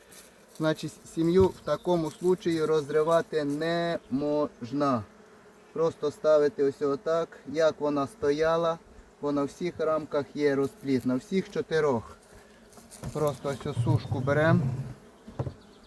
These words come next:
і сушкою пр-, розшираємо її.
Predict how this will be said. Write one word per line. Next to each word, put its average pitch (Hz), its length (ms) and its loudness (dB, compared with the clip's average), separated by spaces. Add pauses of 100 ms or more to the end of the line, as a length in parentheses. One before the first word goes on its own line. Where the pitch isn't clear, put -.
(600)
і 120 60 -6
сушкою 165 640 -2
пр-, 143 240 -2 (460)
розшираємо 139 840 0
її. 113 280 -4